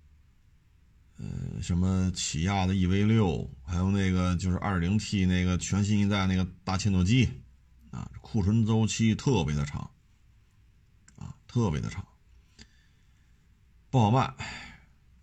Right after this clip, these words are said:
啊。那好卖的是什么呢？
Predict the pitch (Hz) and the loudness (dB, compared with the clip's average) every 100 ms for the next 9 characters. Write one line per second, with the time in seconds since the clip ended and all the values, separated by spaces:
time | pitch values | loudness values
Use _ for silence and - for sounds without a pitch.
0 | - 55 - - - - - _ _ _ | -18 -16 -16 -18 -20 -20 -20 _ _ _
1 | _ _ _ _ _ _ _ _ _ - | _ _ _ _ _ _ _ _ _ -20
2 | - - - 143 131 101 101 175 170 143 | -20 -18 -4 0 0 0 2 4 4 4
3 | 120 117 135 139 123 92 | 6 6 4 4 4 0